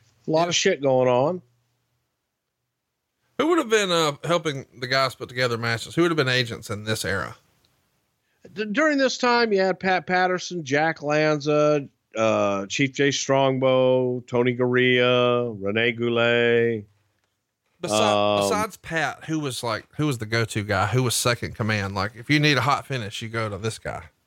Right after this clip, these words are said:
Speaker 1: I would say Lanza and, and Strongbow, but, but Strongbow became just very,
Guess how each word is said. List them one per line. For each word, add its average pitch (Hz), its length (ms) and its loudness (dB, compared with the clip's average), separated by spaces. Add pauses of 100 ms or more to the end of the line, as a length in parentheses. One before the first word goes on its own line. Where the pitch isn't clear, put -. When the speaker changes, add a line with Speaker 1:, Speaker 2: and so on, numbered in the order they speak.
(640)
Speaker 1:
I 247 100 0
would 262 180 -4
say 202 200 2
Lanza 135 840 2
and, 107 360 0
and 101 140 -2
Strongbow, 110 760 2
but, 101 140 -8 (200)
but 117 140 -4
Strongbow 160 640 0
became 113 420 0
just 101 200 -8
very, 104 600 2